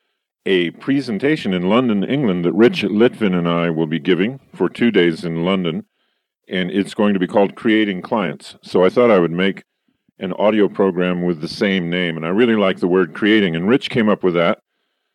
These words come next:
He is basing his whole book on that, and the word creating is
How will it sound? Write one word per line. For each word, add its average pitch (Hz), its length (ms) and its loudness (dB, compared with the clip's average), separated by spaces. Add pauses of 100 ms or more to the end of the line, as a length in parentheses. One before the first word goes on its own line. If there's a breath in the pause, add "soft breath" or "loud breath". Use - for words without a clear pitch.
(180)
He 117 300 0
is 104 220 2
basing 104 480 0
his 98 260 -2
whole 107 220 4
book 110 200 0
on 85 220 -4
that, 87 320 -4
and 92 300 -6 (360)
the 110 120 0
word 156 320 2
creating 113 680 0 (840)
is 110 420 -2